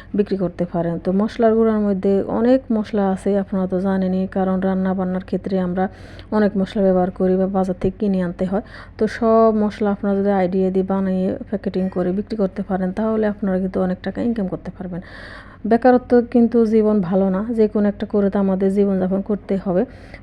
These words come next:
তো মশলার মধ্যে নিতে পারেন জিরার গুঁড়া, ধনিয়ার গুঁড়া, গরম মশলার গুঁড়া, তারপর হলুদের গুঁড়া, মরিচের গুঁড়া, আর বিভিন্ন রকমের চাট মশলা আছে, ম্যাগি মশলা, কত মশলায় যদি আপনারা পারেন ওগুলো সঙ্গে রাখতে পারেন। এই হলো এক নম্বর আইডিয়া।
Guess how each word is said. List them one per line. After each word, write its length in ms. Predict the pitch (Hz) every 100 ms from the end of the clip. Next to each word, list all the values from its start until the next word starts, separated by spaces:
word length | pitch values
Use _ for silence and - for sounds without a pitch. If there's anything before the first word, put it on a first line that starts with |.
| -
তো 100 | 214 220 - 226
মশলার 360 | 220 - 254
মধ্যে 200 | 254 233
নিতে 360 | 214 214 208 214
পারেন 300 | 214 214 208 202
জিরার 300 | 208 202 202
গুঁড়া, 260 | 202 202 202
ধনিয়ার 380 | 185 196 202 196
গুঁড়া, 240 | 202 196
গরম 300 | 196 196 190 185
মশলার 300 | 185 185 180
গুঁড়া, 180 | 180 175
তারপর 300 | 196 185 202
হলুদের 440 | 202 202 196 202
গুঁড়া, 220 | 196 202 202
মরিচের 420 | 202 190 185 196
গুঁড়া, 200 | 185 180 - - - - -
আর 120 | 262
বিভিন্ন 300 | 233 233 233 233
রকমের 460 | 226 233 226 220 214
চাট 180 | 214 208
মশলা 380 | 202 196 - 202
আছে, 200 | 190 - 202
ম্যাগি 260 | 196 196 196
মশলা, 280 | 196 202 -
কত 180 | 285 277
মশলায় 380 | 233 - 202 190
যদি 160 | 190
আপনারা 300 | 190 202 190
পারেন 320 | 185 190 185 185
ওগুলো 320 | 185 185 185 196
সঙ্গে 300 | 214 190 185
রাখতে 300 | 180 180 - 185
পারেন। 280 | 185 190 247 - - -
এই 120 | 208
হলো 140 | 208 196
এক 140 | 196 196
নম্বর 220 | 185 180
আইডিয়া। 360 | 180 175 180